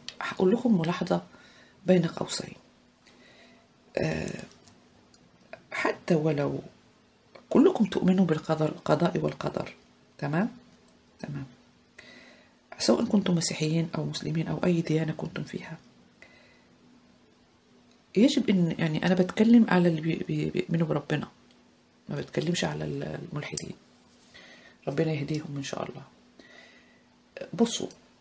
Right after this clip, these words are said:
المعالج لما يعالج سحر، ركزوا كويس في الكلمة اللي بقوله، لأن المعلومة دي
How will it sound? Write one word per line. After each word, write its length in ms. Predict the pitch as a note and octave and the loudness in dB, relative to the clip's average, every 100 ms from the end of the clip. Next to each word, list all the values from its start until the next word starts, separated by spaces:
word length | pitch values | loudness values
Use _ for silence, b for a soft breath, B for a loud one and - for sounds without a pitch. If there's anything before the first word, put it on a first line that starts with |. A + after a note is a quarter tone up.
| _ _ _ _ _ _ _ _ _ A3+ | _ _ _ _ _ _ _ _ _ 4
المعالج 680 | A#3+ G#3+ G3 D4 C4 B3+ - - - _ _ - - - - - | 6 6 4 2 2 0 -4 -20 -20 _ _ -20 -20 -20 -20 -8
لما 560 | D#3 E3 D#3 D#3 D3+ - - - - _ _ - | -2 0 0 -2 -4 -10 -20 -20 -20 _ _ -14
يعالج 480 | - D3 G3+ G3 F#3 | -6 -2 0 0 0
سحر، 420 | - - - - - _ _ _ _ _ _ _ _ _ _ _ _ - | -4 -4 -12 -16 -20 _ _ _ _ _ _ _ _ _ _ _ _ -16
ركزوا 340 | C#3 - - - | -14 -6 -6 0
كويس 200 | F3+ F3 | 2 2
في 60 | |
الكلمة 260 | - E3+ D#3+ | 0 -4 -4
اللي 120 | D3 | -4
بقوله، 260 | - C#3+ - _ - _ _ B B B B - | -4 -6 -8 _ -20 _ _ B B B B 0
لأن 100 | E3+ | 2
المعلومة 440 | D#3+ D#3+ G3 F#3+ | 2 4 6 6
دي 260 | F3 A3+ | 4 0